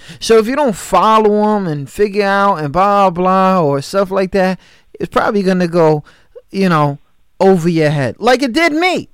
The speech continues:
But at the end of the day, when you start doing your research, you don't gotta know him personally. You start doing his research, you'll understand that there is a brain rap.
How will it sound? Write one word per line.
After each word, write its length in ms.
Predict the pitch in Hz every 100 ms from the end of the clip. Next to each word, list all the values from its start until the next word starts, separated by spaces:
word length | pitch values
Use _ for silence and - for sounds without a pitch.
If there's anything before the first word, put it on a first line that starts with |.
| - _
But 320 | 151 220 247 226
at 160 | 240
the 80 | 240
end 200 | 247 277
of 60 | 226
the 60 |
day, 520 | 185 262 320 247 214 - - - - _ _ 160
when 260 | 165 196
you 80 | 202
start 540 | - 226 220 220 - _ _ - - 151
doing 340 | 151 214 214 208
your 280 | 196 175 -
research, 720 | 151 190 254 214 147 135 160
you 100 | 120
don't 100 | 262
gotta 180 | 226 180
know 180 | 175 170
him 80 |
personally. 680 | 135 175 202 - 147 139 135 - - -
You 80 | 156
start 320 | 175 175 175
doing 220 | 180 175
his 160 | 160 165
research, 420 | 202 - 160 147 - 127
you'll 200 | 190 190
understand 680 | 196 185 - - 196 190 175
that 320 | 160 147 139 - _ _ -
there 300 | 156 185 208
is 240 | 262 185
a 80 | 139
brain 400 | 117 131 127 117
rap. 320 | 113 101